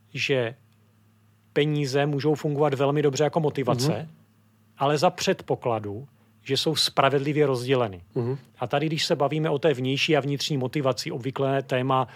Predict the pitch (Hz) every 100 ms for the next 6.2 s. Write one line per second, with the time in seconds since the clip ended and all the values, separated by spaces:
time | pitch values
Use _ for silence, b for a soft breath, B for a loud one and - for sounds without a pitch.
0 | B _ 127 120 135 139 185 139 - 139
1 | 185 147 - 135 123 139 - 143 117 -
2 | 120 135 B B B _ 135 131 - 135
3 | 131 127 b _ _ 147 151 147 - 147
4 | 160 202 214 208 170 151 135 175 180 175
5 | 147 143 147 165 165 190 156 120 104 117
6 | -